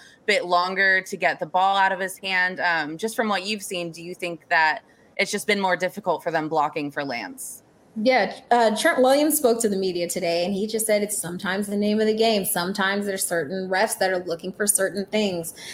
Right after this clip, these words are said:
Speaker 2: um, which, I mean, I, it could be, it could not be. But
Speaker 1: <laughs> Yeah.
Speaker 2: I, me personally, you know,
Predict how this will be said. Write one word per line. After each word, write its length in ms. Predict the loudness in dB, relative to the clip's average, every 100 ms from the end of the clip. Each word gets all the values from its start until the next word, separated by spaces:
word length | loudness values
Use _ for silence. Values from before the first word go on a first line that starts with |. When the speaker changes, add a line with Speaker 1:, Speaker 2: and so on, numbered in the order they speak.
| -16 -10 0
Speaker 2:
um, 560 | 2 4 2 0 -6 -12 -20 -10
which, 300 | 0 2 2
I 80 | 2
mean, 460 | 2 0 -2 -4 -8 -20 -20 -20 -20 _ _ _ _ -16 -4
I, 320 | -2 -2 -8 -20 -20 -20 -20 -2
it 180 | -2 0
could 220 | 0 0
be, 340 | 0 0 -2 -2
it 160 | -2 0
could 180 | -2 0
not 260 | -2 -2
be. 180 | -2 -2
But 100 | -2
Speaker 1:
<laughs> 40 | -2
Yeah. 80 | -2
Speaker 2:
I, 360 | -4 -4 0
me 300 | 4 4 2
personally, 680 | 0 2 4 2 0 0 0 -2
you 160 | 0
know, 320 | 0 0 0